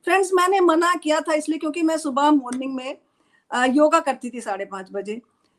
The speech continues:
लेकिन क्या था कि उस समय जब मैं योगा करती थी, तो मैं आलस बस कभी-कभी करती थी और कभी मैं सो जा-, सो जाती थी कि छोड़ो, आज योगा नहीं करते, ब-, बड़ा इरेगुलर था। लेकिन जब, अम,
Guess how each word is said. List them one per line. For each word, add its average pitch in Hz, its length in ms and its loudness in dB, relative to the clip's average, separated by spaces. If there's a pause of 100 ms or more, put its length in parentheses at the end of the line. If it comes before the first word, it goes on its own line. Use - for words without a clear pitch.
(160)
लेकिन 311 540 4
क्या 320 300 6
था 320 200 2
कि 339 140 -8
उस 330 320 -8
समय 349 240 -6
जब 311 140 -4
मैं 320 140 -2
योगा 294 280 -2
करती 285 300 -6
थी, 320 140 -4
तो 311 140 -4
मैं 294 340 -2 (240)
आलस 269 300 -4
बस 277 300 -12
कभी-कभी 262 400 -6 (360)
करती 240 280 -6
थी 311 120 0
और 294 100 6
कभी 262 260 2
मैं 269 220 0
सो 240 280 -6
जा-, 226 80 -2
सो 262 220 2
जाती 233 280 0
थी 233 120 -6
कि 247 100 -6
छोड़ो, 240 260 -2
आज 214 320 4
योगा 202 220 -6
नहीं 202 160 -12
करते, 208 320 -14
ब-, 220 440 -14
बड़ा 262 260 2
इरेगुलर 233 520 -2
था। - 280 -18 (560)
लेकिन 330 500 2
जब, 302 280 4
अम, 240 500 0